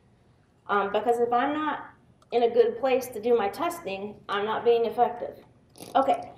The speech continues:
a few references. Uh, they have these slides too. I added a couple things, but, um, but they're gonna be online. So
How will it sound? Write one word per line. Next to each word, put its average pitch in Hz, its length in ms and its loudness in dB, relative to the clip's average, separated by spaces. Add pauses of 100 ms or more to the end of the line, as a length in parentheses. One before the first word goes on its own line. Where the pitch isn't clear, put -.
(120)
a 202 80 -4
few 339 220 0
references. 202 680 0 (640)
Uh, 147 400 0 (720)
they 240 140 8
have 269 200 2
these 339 180 -6
slides 240 380 0
too. 220 400 4 (320)
I 185 160 2
added 247 340 0
a 269 60 -4
couple 247 200 -6
things, 180 360 -4
but, - 240 -2
um, 185 260 -4
but - 100 -2
they're 220 140 0
gonna 233 160 -2
be 240 120 0
online. 220 420 -4 (400)
So 214 560 4